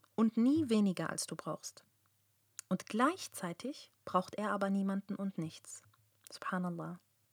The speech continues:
Und es setzt voraus, dass er alles bis ins Detail über deine Situation weiß. Warum?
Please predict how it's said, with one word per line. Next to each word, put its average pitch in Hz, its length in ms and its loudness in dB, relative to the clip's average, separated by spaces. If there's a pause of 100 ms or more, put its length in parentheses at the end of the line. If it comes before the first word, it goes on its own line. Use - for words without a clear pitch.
(1900)
Und 208 140 4
es 220 120 4
setzt - 260 6
voraus, 220 760 -4
dass 202 260 2
er 240 180 0 (160)
alles 247 600 6 (240)
bis 247 220 8
ins - 240 0
Detail 202 600 -6
über 196 220 -2
deine 190 220 0
Situation 202 600 -2
weiß. 233 320 0
Warum? 208 380 4